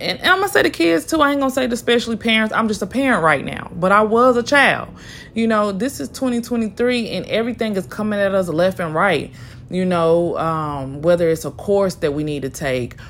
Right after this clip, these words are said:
or whether it's the newest fashion or the latest shoes or what's in, what's out, you know,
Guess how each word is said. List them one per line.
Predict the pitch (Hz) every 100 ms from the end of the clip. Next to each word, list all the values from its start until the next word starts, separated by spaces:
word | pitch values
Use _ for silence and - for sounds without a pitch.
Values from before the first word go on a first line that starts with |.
| -
or | - 156 156
whether | 151 170 165 160
it's | 156 107 - -
the | 156 165
newest | 160 180 202 170 165 - -
fashion | 160 190 180 160 - 131 131 135
or | 139 135
the | 127 131
latest | 135 175 185 170 160 - - -
shoes | 135 - 185 202 196 156 147 147 147 139
or | 143 135 135 139 - - - - -
what's | - 139 185 185 -
in, | 185 208 196 160 151 143
what's | 160 180 -
out, | - 180 190 156 135 - -
you | 185
know, | 180 160 156 147